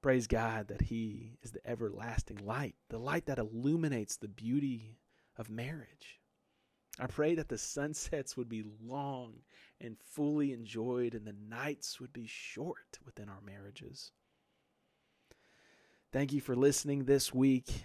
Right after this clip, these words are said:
If this encouraged you at all, would you please forward this on or share it with one of your friends, someone else that needs this encouragement as well? Thank you very much. God bless, and we'll see you next Thursday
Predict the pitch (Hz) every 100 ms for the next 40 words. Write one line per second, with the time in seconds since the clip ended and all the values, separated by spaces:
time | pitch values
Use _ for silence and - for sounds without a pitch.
0 | - 190 165 135 - 135 123 110 117 113
1 | 110 113 113 113 - 156 - 135 117 -
2 | - - 123 120 117 110 110 113 113 113
3 | - - 113 120 107 104 120 113 104 101
4 | - - - - - 123 117 113 110 151
5 | 123 117 - 98 101 101 - - 110 104
6 | 104 98 - 101 104 104 107 _ - _
7 | - - - _ - 120 117 120 120 117
8 | 120 113 - - - 113 110 104 110 110
9 | 107 - 98 98 - 117 110 123 123 -
10 | - 143 143 139 156 151 156 151